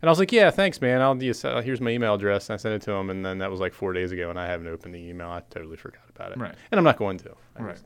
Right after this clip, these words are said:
Speaker 1: I don't have the time
Speaker 2: So.
Speaker 1: nor the interest. I'll watch the games. Like, you weren't in the po-, like, I talk about this every year because,
Speaker 2: Josh doesn't care about your
Speaker 1: like,
Speaker 2: brackets.
Speaker 1: Greg and Col-,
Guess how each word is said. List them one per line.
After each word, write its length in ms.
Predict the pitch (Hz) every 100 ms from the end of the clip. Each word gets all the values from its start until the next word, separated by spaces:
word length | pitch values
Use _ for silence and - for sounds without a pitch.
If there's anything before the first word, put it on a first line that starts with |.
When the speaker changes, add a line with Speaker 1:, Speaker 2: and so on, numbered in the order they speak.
| -
Speaker 1:
I 60 | 120
don't 100 | 101
have 100 | 92
the 60 | 92
time 280 | - 87 87
Speaker 2:
So. 160 | 95 104
Speaker 1:
nor 200 | 98 92
the 120 | 90
interest. 420 | 85 - - - - - - -
I'll 140 | 185
watch 240 | 202 220 220
the 80 | 208
games. 160 | 160
Like, 140 | 147 135
you 220 | 175 185
weren't 180 | 165 151
in 60 |
the 100 | 135
po-, 240 | - 135 131
like, 140 | 135
I 80 | 135
talk 180 | - 139
about 140 | 117
this 160 | 107 113
every 200 | 107 104
year 360 | 98 95 92 92
because, 400 | 110 107 92 - - 220 -
Speaker 2:
Josh 240 | 123 131 131
doesn't 160 | 123
care 100 | 120
about 160 | 117 104
your 80 | 95
Speaker 1:
like, 120 | 120
Speaker 2:
brackets. 380 | 98 104 - 120
Speaker 1:
Greg 340 | 110 117 117
and 100 | 107
Col-, 260 | 104 110